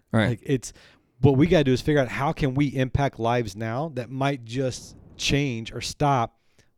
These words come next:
Speaker 2: or hinder something like this happening in the future. And how we do that is we live out Christ. We,
Speaker 1: Mm-hmm.
Speaker 2: we find those people who are outcast, the people who are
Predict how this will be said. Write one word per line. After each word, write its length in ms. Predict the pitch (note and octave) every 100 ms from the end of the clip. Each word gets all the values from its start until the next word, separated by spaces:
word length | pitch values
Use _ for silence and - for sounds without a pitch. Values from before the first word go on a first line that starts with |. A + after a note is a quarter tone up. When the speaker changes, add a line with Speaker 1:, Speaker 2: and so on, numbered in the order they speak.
| -
Speaker 2:
or 220 | C3 A#2
hinder 640 | G2 A2 C#3+ E3 A2+ G#2 G#2 - -
something 240 | - C3
like 140 | B2+ A#2
this 180 | A2+ -
happening 500 | A#2+ A2+ A#2 A2 G#2+
in 100 | A#2
the 60 | G#2+
future. 380 | - D#3 C3 A#2
And 120 | A2
how 100 | A#2+
we 80 | A2+
do 120 | D3+
that 180 | F#3+ A#2+
is 140 | A#2
we 140 | A2+ A#2+
live 320 | A#2 C#3 D#3
out 240 | B2+ A#2+
Christ. 440 | - E3 G3 G#2 -
We, 220 | C3 B2 -
Speaker 1:
Mm-hmm. 260 | A#2+ G#2
Speaker 2:
we 100 | G#2
find 380 | C3+ - C#3 F#3+
those 120 | E3
people 220 | - D3 C3+
who 80 |
are 120 | C#3+ C#3
outcast, 460 | D3+ - C3+ A2+
the 60 | A2
people 260 | C3+ C#3
who 180 | A#2 C#3+
are 220 | C#3 C3